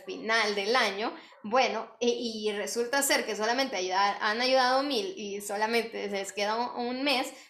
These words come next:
va a ser como más complicado. En cambio, si vemos todos los meses, podemos ver, bueno,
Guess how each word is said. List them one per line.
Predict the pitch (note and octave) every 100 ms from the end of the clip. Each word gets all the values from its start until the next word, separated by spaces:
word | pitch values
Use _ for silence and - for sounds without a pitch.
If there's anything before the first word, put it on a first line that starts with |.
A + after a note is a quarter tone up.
| _ _ _ -
va | A3+
a |
ser | - A#3+
como | B3 A#3
más | G3+ G3
complicado. | G#3 G#3 A3 C4 A#3
En |
cambio, | G3 G#3 A3+
si | A#3
vemos | A3 G3+ F#3+
todos | - G#3+
los | A3+ A#3+
meses, | C#4 C#4 A#3+ C4+ - - - G3
podemos | A3 G#3+ G#3+ A3+
ver, | C4+ C#4
bueno, | A3+ F#3